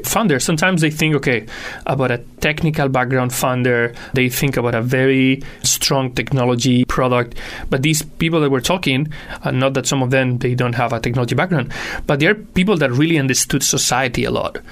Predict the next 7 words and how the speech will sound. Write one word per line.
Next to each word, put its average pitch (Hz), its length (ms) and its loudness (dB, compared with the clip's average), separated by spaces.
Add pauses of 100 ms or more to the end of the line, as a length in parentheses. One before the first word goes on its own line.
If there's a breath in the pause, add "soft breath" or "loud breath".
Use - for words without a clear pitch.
(120 loud breath)
And 135 180 0
they 147 60 4
were 160 120 4
leaders. - 680 0
That 139 260 2
seems - 640 0
to, 143 180 -2